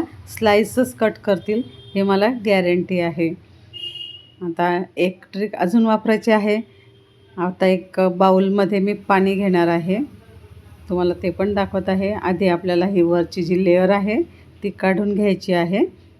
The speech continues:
म्हणजे जेणेकरून ताटामध्ये तर खराब कांदा येणार नाही. आता एक बाउल घेतला आहे, त्यामध्ये एक ग्लास पाणी टाकून घेतलेलं आहे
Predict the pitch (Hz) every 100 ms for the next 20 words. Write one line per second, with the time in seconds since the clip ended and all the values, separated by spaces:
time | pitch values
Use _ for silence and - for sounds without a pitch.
0 | - 180 180 165 175 175 170 180 226 226
1 | 185 175 170 175 170 190 - - 180 180
2 | - 175 170 180 339 - 175 165 151 143
3 | 143 170 160 - - - - - - 160
4 | 170 170 180 185 185 196 202 190 180 185
5 | 185 175 175 175 185 185 190 208 208 -
6 | 175 175 175 - 190 208 202 180 180 180
7 | 190